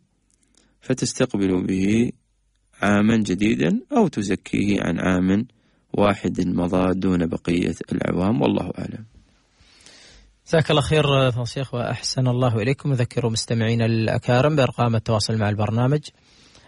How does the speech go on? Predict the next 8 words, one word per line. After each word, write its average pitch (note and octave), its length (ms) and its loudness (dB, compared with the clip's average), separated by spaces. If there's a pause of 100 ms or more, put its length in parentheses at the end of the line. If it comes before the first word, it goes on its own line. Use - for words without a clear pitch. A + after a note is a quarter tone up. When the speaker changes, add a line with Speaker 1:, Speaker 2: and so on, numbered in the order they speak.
(180)
Speaker 2:
من C3 260 4 (300)
داخل A#2+ 500 0
الدولة، C3+ 640 0
يمكنكم C3 760 -2
المشاركة C3 920 0
عبر B2+ 280 2
الرقم C3+ 400 2
ستة B2+ 520 -2